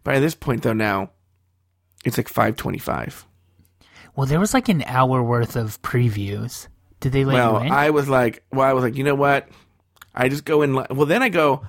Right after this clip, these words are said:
Speaker 1: "I'm just gonna, I'm just gonna exchange the ticket for it another time." 'Cause it, this is one of those theaters that's showing in every theater every fifteen minutes.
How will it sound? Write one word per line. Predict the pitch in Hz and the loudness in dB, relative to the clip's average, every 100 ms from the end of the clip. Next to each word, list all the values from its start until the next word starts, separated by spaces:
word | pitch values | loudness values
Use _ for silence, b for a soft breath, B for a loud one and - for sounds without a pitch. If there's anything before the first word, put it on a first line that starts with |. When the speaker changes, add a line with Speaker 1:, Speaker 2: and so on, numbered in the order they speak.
| B | B
Speaker 1:
"I'm | 165 | -2
just | 214 | -2
gonna, | 196 165 | -4 -4
I'm | 180 | -2
just | 185 | -2
gonna | 170 139 | -2 -2
exchange | - 107 117 | 0 0 0
the | |
ticket | - 101 - | -2 -4 -4
for | - 95 | -2 0
it | |
another | 92 98 87 85 | 0 0 0 -2
time." | - 165 - | -2 -2 0
'Cause | 135 | 0
it, | 190 202 | 0 2
this | 226 | 2
is | |
one | 226 220 | 2 2
of | |
those | 185 147 | 2 2
theaters | 175 147 | 2 2
that's | 117 | 0
showing | - 139 127 | 2 2 2
in | |
every | - 123 123 | 2 2 0
theater | - 123 127 | 2 2 4
every | 117 117 | 2 0
fifteen | - 113 120 107 | 0 0 0 0
minutes. | 107 135 - | 0 -2 -8